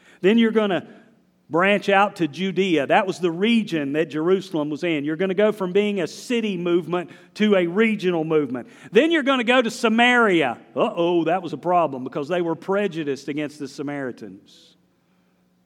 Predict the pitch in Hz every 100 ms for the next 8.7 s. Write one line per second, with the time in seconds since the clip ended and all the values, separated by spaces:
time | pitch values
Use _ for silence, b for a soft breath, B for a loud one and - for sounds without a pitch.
0 | _ _ _ _ _ b b b b 160
1 | 165 151 170 160 143 135 165 151 143 151
2 | - 180 170 170 127 165 160 156 160 147
3 | 143 139 127 147 170 170 170 156 131 117
4 | 117 120 B B B - 156 147 170 175
5 | 165 160 147 160 175 139 143 127 127 147
6 | 143 143 143 135 - 139 139 143 131 B
7 | B 151 151 190 233 233 196 196 196 175
8 | 180 180 180 175 170 165 160